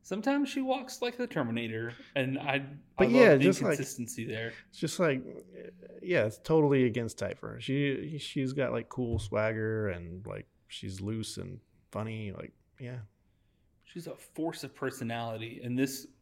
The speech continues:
Speaker 1: she's literally playing a robot.
Speaker 2: Yeah, she's a straight man.
Speaker 1: Yeah.
Speaker 2: A woman. Straight woman.
Speaker 1: The whole concept that they would have robot police officers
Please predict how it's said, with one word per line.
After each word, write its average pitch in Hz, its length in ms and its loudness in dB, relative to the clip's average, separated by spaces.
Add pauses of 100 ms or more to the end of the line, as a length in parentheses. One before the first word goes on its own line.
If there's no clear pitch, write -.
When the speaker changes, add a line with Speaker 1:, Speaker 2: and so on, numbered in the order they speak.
Speaker 1:
she's 117 260 -6
literally 131 320 -2
playing 123 260 -4
a 107 80 -6
robot. 104 460 -4 (220)
Speaker 2:
Yeah, - 120 -2
she's 139 320 -4
a 127 40 -10
straight - 320 -6
man. 82 220 -14 (500)
Speaker 1:
Yeah. 110 300 -8 (180)
Speaker 2:
A 113 40 -14
woman. 92 220 -6 (460)
Straight 135 280 -4
woman. 87 240 -8 (1200)
Speaker 1:
The - 80 0
whole 311 240 2
concept 135 720 -2
that 113 220 -2
they 131 120 4
would 135 160 2
have 151 260 2
robot 123 560 0
police 107 280 -6
officers 104 720 -12